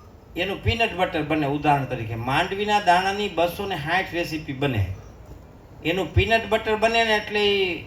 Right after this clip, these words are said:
ત્રણસો થી લઈને છસો રૂપિયા કિલો સુધી વેચાય. સો રૂપિયાના દાણા એના પ્રોસેસિંગ યુનિટમાં એક કલાક રહ્યા, બારા નીકળાતા કેટલાના થઈ ગયા? પાંચસોના. પણ ઈ વિચાર આપણને નથી આવતો.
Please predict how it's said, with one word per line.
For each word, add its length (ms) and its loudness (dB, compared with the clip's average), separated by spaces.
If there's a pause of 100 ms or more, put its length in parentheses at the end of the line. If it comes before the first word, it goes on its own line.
(400)
ત્રણસો 420 0
થી 140 8
લઈને 320 2 (100)
છસો 240 0
રૂપિયા 280 0
કિલો 260 0
સુધી 240 -2
વેચાય. 400 2 (1600)
સો 200 8
રૂપિયાના 420 8
દાણા 360 6
એના 160 2
પ્રોસેસિંગ 680 -2
યુનિટમાં 380 0
એક 260 0
કલાક 300 2
રહ્યા, 380 2 (240)
બારા 240 6
નીકળાતા 460 -2
કેટલાના 420 -4
થઈ 160 8
ગયા? 220 0 (720)
પાંચસોના. 600 2 (2250)
પણ 120 2
ઈ 280 0
વિચાર 340 6
આપણને 460 4
નથી 300 8
આવતો. 460 2